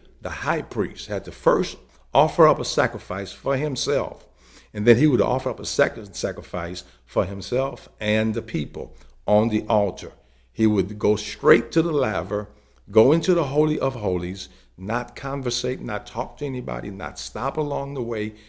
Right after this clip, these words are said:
and make his way into the Holy of Holies, where he would sprinkle this blood once a year on there. And so what that signifies is that when God looks down at us, he sees us as being covered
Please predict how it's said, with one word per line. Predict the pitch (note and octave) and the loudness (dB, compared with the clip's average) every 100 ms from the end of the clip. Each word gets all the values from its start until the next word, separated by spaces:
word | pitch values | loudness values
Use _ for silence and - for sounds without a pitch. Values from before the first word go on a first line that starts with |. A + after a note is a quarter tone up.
| - - | -20 -6
and | G#2 A2+ | 0 8
make | A2+ | 8
his | A#2 G2+ | 8 0
way | G#2 A2+ A2 A#2 | 4 6 4 2
into | A2 G#2+ A2 | -2 -2 -4
the | F2+ E2+ | -4 -6
Holy | - F3+ - F3 | 0 4 6 4
of | - F#2 | 0 -4
Holies, | F2+ F#2 F2+ G2 - - _ - | -4 -6 -6 -8 -12 -20 _ 4
where | A#2 G#2+ | 6 8
he | B2 | 6
would | B2+ A2 | 2 0
sprinkle | - - - G#3 G#3 C3 G2+ | -2 -4 2 6 6 6 2
this | A#2+ | 2
blood | A#2+ - - - F#2 | -2 -4 -2 -4 -4
once | G#2 D#2+ C3 | -4 -4 -8
a | |
year | C#3+ F3 - - - _ _ _ - - | -6 -2 -2 -4 -14 _ _ _ -10 2
on | C#3 D3 G#2 | 4 4 0
there. | E2+ B1+ - - - | -2 -4 -10 -20 -8
And | A2+ G2+ | -4 2
so | B2 | 4
what | G2 G#2 | 6 4
that | A2+ A2+ | 4 -4
signifies | - - G#3+ E3+ A#2 F#2 F2 F2+ - G#2 | 0 0 0 -4 -4 -4 -6 -6 -8 -10
is | F#2 | -6
that | G#2 - G2+ | -4 -4 -6
when | F#2 | -6
God | F#2+ D#2 D#2 G#2+ | -2 0 -2 -2
looks | G2+ D#3 - | 0 0 -2
down | - A2 - - G#1+ - | -6 -4 -4 -8 -16 -14
at | E2 C#2+ | -14 -12
us, | D2+ F#2 - - - - - | -12 -10 -12 -14 -20 -20 -4
he | B2 | -2
sees | A#2 - F#3 F#3+ A2 | -2 -2 -2 -4 0
us | F#2+ G#2 | 0 0
as | - G2+ G2 | -6 -8 -8
being | G#2+ A2 G#2 | -10 -10 -8
covered | - - G#3+ B2 F#2+ F2 | -6 -4 -2 0 -2 -2